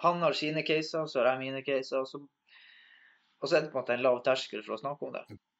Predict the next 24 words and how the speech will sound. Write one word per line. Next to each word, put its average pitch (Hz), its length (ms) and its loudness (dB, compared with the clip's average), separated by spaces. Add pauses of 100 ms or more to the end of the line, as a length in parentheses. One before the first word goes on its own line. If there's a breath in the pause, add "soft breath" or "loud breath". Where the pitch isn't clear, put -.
(440)
Og 135 80 -14
det 143 60 2
er 147 60 0
når 147 100 -4
man 135 80 -2
har 147 320 6
noen 120 240 -2 (340)
som 127 240 -14
man 117 160 -4
kan, 120 280 -2 (680)
eh, - 400 -8 (100)
snakke 151 320 -4
om 139 80 -4
sånne 117 220 -8
her - 80 -12
ting 120 180 -10
med, 113 220 -4
så, 123 160 -4 (760)
eh, - 340 -4
så 139 100 -10
tror 175 380 0
jeg - 80 -12
ikke 120 160 -4
at - 160 -20